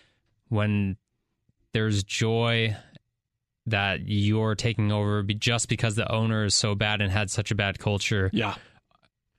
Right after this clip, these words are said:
Speaker 1: It, it's tainted already within, what, his first few minutes of his press conference today.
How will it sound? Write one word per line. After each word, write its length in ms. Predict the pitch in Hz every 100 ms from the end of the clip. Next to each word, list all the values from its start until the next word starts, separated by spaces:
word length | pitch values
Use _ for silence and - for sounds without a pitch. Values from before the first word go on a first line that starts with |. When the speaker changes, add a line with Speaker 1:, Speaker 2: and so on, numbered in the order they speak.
| _ _ _ _
Speaker 1:
It, 240 | 90 107 - _
it's 260 | 147 107 -
tainted 460 | - 139 139 131
already 760 | 117 107 101 120 107 98 95 87 -
within, 600 | 104 - 110 104 95 98 _ _ _ _ _ _ _ _ _ _ _ _ _ _ _ -
what, 280 | 104 87 - _ _ _ _
his 260 | - 110 - _ _ _ _ _
first 320 | - 117 104
few 140 | - 110
minutes 280 | 107 110 -
of 80 |
his 140 | 104 -
press 220 | 135 135
conference 420 | - - - -
today. 220 | - 71